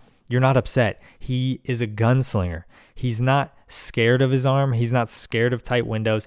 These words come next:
He will throw it, and he's finally getting his weapons involved a little bit more, and the scheme that Bieniemy is, uh, whipping up is just better. So Sam Howell's gonna be a week-to-week guy. People are gonna say one good thing about him this week,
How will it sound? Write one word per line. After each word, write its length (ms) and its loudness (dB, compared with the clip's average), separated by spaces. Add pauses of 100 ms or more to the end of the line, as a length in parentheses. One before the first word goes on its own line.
(160)
He 200 -4
will 180 0
throw 240 2
it, 100 -4
and 80 -4
he's 120 -2
finally 320 2
getting 220 0
his 220 0
weapons 380 -2
involved 500 -4
a 40 -10
little 280 -2
bit 220 -2
more, 400 2 (200)
and 140 -2
the 60 0
scheme 600 -2 (220)
that 360 -2
Bieniemy 480 -2
is, 280 -4
uh, 380 -6 (300)
whipping 280 0
up 180 -6
is 120 -6
just 220 -8
better. 360 -4
So 400 2 (1160)
Sam 300 0
Howell's 260 4
gonna 160 0
be 120 4
a 60 2
week-to-week 560 -4
guy. 300 0 (300)
People 200 -2
are 40 -2
gonna 140 -2
say 180 -2
one 260 -2
good 180 -2
thing 140 0
about 200 2
him 100 0
this 180 -2
week, 220 -2